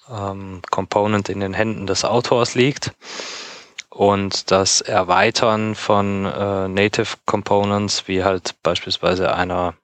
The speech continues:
Checkbox, äh, so nicht mal eben einfach, äh, machbar ist oder nicht sinnvoll, einfach machbar ist, wie auch immer, ähm, man also auch noch die, das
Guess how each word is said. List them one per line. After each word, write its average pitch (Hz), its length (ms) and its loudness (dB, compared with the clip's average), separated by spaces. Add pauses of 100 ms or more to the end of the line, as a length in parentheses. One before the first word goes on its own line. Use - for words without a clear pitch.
(260)
Checkbox, - 640 0
äh, 101 340 -2
so 98 540 2
nicht - 800 -4 (220)
mal 190 300 2
eben 104 260 -2
einfach, 98 680 -2
äh, 95 260 -12
machbar 135 480 0
ist - 320 -2 (1300)
oder 90 160 -4
nicht 82 140 -8
sinnvoll, 127 440 0
einfach - 400 -2
machbar 101 320 0
ist, 104 200 -8
wie 80 80 0
auch 85 100 -4
immer, 110 200 -10 (600)
ähm, 95 680 4 (320)
man 104 260 0
also 98 260 2
auch 98 220 2
noch 101 180 0
die, 95 640 -2 (400)
das - 380 -2